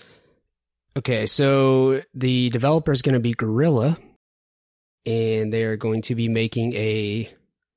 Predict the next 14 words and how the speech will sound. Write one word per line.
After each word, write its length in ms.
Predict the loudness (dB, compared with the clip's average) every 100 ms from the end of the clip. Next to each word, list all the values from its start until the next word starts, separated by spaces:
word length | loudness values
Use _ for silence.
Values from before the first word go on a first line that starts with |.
| _ _ -8
oh 120 | -4
boy, 360 | -2 0 -2 -4 -12 -16 -6
deck 300 | -2 -2 -4 -4
building 680 | 0 2 4 4 4 2 -2
fighter. 680 | -6 -4 0 0 -2 -6 -8 _ _ _ _ _ _ _ _ -8
And 800 | -4 -2 0 0 -2 -2 -4 -6 -8
the 180 | -10 -6
name 500 | -4 -2 -2 0 0
<laughs> 0 |
of 300 | 0 -2 -4
the 60 | -8
game, 460 | -4 -2 -2 -4 -14 -20 -20 _ _ _ -20 -16 -14 -12 -14 -16 -18 -20 _ _ _ _ _ -14
Corrupted 1400 | -4 -4 -4 -2 0 0 -2 2 4 2 2 0 -2 -2 -14 _ _ _ _ _
Tales. 720 | -6 0 0 0 -4 -4 -6